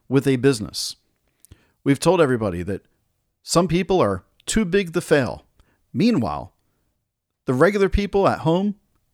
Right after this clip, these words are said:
they are the ones that are failing. They are the ones that are choosing what they have to put on the table each night because they can't afford to maybe purchase the finest of the food.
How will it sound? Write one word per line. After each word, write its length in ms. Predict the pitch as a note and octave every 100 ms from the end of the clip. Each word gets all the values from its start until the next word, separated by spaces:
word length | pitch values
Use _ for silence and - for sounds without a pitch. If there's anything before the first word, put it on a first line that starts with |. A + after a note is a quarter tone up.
| _
they 240 | - A2 D3+
are 160 | F#3+
the 100 | D#3+
ones 340 | A#2+ A#2 A#2 A2+
that 120 | G#2+
are 60 | G2+
failing. 480 | - G2 D2+ C#2+ - _ _ _ _
They 220 | - C3 G3
are 140 | G#3
the 120 | F#3
ones 360 | E3+ F3 G2 F#2+
that 120 | A#2+
are 80 | B2+
choosing 600 | - - G#3+ D3 D#2+ - _ _ _ _ _ _ _ _ -
what 300 | - A#2 F3
they 120 | D#3+
have 220 | C#3 D#3
to 80 | -
put 200 | B2 D#3+
on 180 | D#3 C#3+
the 100 | G2+
table 540 | - D#3+ F3+ B2+ - _ _ _ _ _
each 280 | - F#3+ -
night 320 | D3+ E3 A2 - _ _ _ _ _ _ _ -
because 260 | C#3+ D3 C3+
they 120 | D3
can't 260 | - F3+
afford 640 | D#3 - - F#3 G#2+ E2 A2 _
to 100 | -
maybe 220 | C#3 C#3 C#3
purchase 640 | - D3 - C#3 - - _ _ _ _
the 80 | B2
finest 540 | - C#3+ C#3+ C3+ -
of 100 | C3
the 80 | A2+
food. 420 | A2+ C3+ A2 -